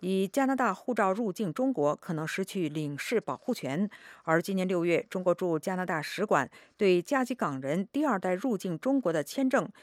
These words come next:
实行新规定，也引起加籍港人的忧虑。下面是美国之音记者汤慧云在香港的报道。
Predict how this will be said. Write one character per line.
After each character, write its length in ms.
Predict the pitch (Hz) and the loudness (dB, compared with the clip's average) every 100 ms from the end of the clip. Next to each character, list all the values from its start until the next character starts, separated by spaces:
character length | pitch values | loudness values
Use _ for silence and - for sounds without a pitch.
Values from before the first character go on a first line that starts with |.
| _ - | _ -14
实 220 | - 180 | -4 -2
行 260 | 190 180 185 | 0 -2 -4
新 240 | - 269 | -2 0
规 140 | 277 294 | 2 0
定， 180 | 294 202 - | 0 -2 -2
也 120 | 160 | -4
引 220 | 147 160 | -2 -4
起 260 | 180 156 - - | -4 -4 -4 -6
加 220 | 196 180 | -4 -4
籍 180 | - 151 | -4 -6
港 280 | - 139 127 | -6 -8 -8
人 180 | 127 | -8
的 140 | 131 147 | -4 -2
忧 160 | 175 | 0
虑。 180 | 190 165 - - - - | 0 -2 -6 -20 -20 -6
下 140 | 190 | -2
面 80 | 185 | 0
是 160 | 185 | 0
美 140 | 170 151 | 0 0
国 260 | 185 170 | 2 2
之 140 | 165 196 | 0 -2
音 200 | 190 196 | -2 -2
记 160 | - | -2
者 280 | 170 165 160 | -2 0 0
汤 200 | - 254 262 | -2 -6 -2
慧 160 | 214 | -2
云 180 | 143 196 | -2 -4
在 160 | 165 139 | -6 -6
香 240 | - 190 | -6 -8
港 160 | 147 120 | -8 -8
的 60 | |
报 160 | 120 131 | -8 -6
道。 220 | 127 | -6